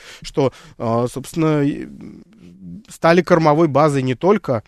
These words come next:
для Левиафана, который догонял их и кромсал своими колоссальными зубами. Кстати говоря, самые большие зубы в мире млекопитающих,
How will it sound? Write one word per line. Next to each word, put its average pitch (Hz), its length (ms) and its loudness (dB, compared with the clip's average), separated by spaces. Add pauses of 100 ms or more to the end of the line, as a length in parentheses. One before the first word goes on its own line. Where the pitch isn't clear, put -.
для 120 400 -2
Левиафана, 117 720 -2
который 170 300 -8
догонял 135 540 -2
их - 140 -6
и 123 140 -6 (320)
кромсал 139 500 -4
своими 113 320 -8
колоссальными 107 600 -8
зубами. 104 380 -10
Кстати 131 280 -14
говоря, 123 240 -4
самые 131 300 -2
большие 139 480 0
зубы 120 420 -2 (340)
в 113 380 -2
мире 139 280 2
млекопитающих, 123 920 -4